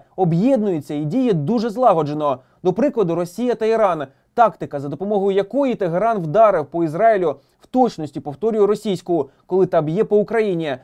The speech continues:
Москва постійно на зв'язку з Тегераном і активно ділиться досвідом. Те саме відбувається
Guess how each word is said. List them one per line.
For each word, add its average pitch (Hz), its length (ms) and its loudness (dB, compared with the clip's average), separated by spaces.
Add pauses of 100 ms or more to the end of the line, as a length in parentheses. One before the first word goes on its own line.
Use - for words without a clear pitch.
(160)
Москва 226 320 -4
постійно 226 680 -4
на 165 120 -6
зв'язку 170 360 -6
з - 40 -8
Тегераном 214 640 -2
і 190 80 0
активно 247 420 -2
ділиться 226 400 -2
досвідом. 180 560 -2 (260)
Те 180 100 -6
саме 202 260 -2
відбувається 196 720 2